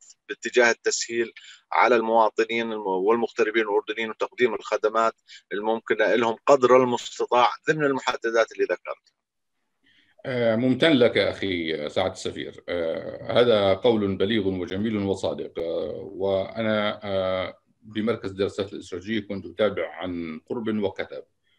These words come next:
Speaker 2: ما تقوم به وزارة الخارجية بالتشارك والتعاون مع مؤسسات الدولة المختلفة من أجل إعادة المغتربين على النحو الذي صنفته. وبمنتهى المصداقية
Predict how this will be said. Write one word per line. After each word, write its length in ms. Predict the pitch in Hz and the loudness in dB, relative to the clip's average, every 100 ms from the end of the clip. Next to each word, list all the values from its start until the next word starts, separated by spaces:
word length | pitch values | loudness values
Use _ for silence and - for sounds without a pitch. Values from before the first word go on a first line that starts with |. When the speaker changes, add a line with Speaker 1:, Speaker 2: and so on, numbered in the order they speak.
| _ _ - | _ _ -6
Speaker 2:
ما 80 | 101 | -4
تقوم 340 | 98 - 101 | -4 -4 -6
به 180 | 90 87 | -4 -4
وزارة 360 | 85 80 95 82 | -4 -2 -4 -4
الخارجية 720 | 73 80 80 92 113 113 110 | -8 -12 -12 -10 -4 0 0
بالتشارك 680 | 95 87 - 85 92 87 - | -2 -8 -10 -8 -8 -8 -10
والتعاون 560 | 80 - 101 107 85 | -8 -6 -2 -4 -4
مع 100 | 82 | -8
مؤسسات 600 | 85 80 - 95 101 95 | -10 -10 -10 -6 -4 -4
الدولة 380 | 80 78 95 87 | -6 -8 -6 -6
المختلفة 640 | 80 78 - 113 98 95 95 | -8 -12 -6 -4 -4 -4 -6
من 260 | 87 85 | -8 -10
أجل 480 | 104 95 85 85 82 87 | -6 -6 -6 -8 -8 -12
إعادة 280 | 82 85 82 | -8 -10 -10
المغتربين 800 | 82 76 - 80 95 101 101 104 _ | -16 -16 -16 -18 -8 -6 -6 -10 _
على 100 | 95 | -12
النحو 320 | 90 90 85 87 | -8 -8 -8 -8
الذي 260 | 82 87 | -10 -10
صنفته. 680 | 80 87 92 - - 76 - _ _ _ - - - _ | -10 -8 -8 -10 -14 -16 -16 _ _ _ -20 -20 -20 _
وبمنتهى 1600 | 101 101 98 101 - 107 104 107 101 113 123 117 98 92 87 - | 0 2 4 0 -4 -12 -4 -2 0 -2 -2 -4 -2 -2 -2 -6
المصداقية 920 | 85 78 78 101 98 92 - 92 82 | -8 -8 -6 -8 -2 -4 -2 -4 -6